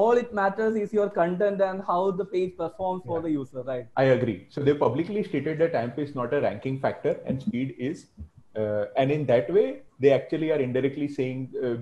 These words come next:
Speaker 2: because they pre-cache all the amp pages. So when
Speaker 1: Yeah.
Speaker 2: you search something, your amp page is already cached and it will open a lot faster than, uh, you know, your non-regular page, even if that one is faster. So I personally on my site have amp for a lot of experiments, and I've,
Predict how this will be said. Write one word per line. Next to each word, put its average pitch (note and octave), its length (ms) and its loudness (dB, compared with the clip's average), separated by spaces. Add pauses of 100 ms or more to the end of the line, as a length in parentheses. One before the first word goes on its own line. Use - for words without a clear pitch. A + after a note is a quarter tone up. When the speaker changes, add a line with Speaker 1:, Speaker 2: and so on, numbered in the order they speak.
Speaker 2:
because D3 240 2
they D#3+ 280 -2 (180)
pre-cache F#3+ 560 -2
all C#3 160 2
the C3 200 0
amp A#2+ 220 -4
pages. A#2 480 -4 (360)
So - 140 -6
when C#3 200 0
Speaker 1:
Yeah. B3 80 0
Speaker 2:
you A#3 80 -4
search D3 400 -2
something, D3 560 -2 (100)
your C3 220 0
amp D3 220 -4
page D3 160 -4
is C#3 100 -4
already B2+ 340 -2
cached G2+ 420 -4 (140)
and A#2 100 -8
it A#2+ 160 -8
will F#3 180 0
open E3 280 -2
a D#3 60 -6
lot C3 320 -2
faster B2+ 400 -2
than, B2+ 340 -2
uh, G#2+ 80 -8
you G#2+ 220 -8
know, B2 180 -8
your B2 340 -4
non-regular A#2+ 840 -2
page, A#2 320 -4 (120)
even C3 220 -2
if C#3 80 -4 (160)
that A2+ 200 0
one A#2+ 160 -2
is A#2+ 120 -4
faster. - 480 -6 (460)
So - 140 -4
I C#3 140 4
personally F3+ 500 0
on D#3+ 180 -2
my A#2+ 180 -2
site D#3 300 0
have C#3+ 220 2
amp C3+ 260 0
for C#3+ 160 2
a C#3 40 0
lot C#3 160 2
of C3+ 100 -8
experiments, B2+ 720 2
and A#2+ 100 2
I've, A#2+ 180 2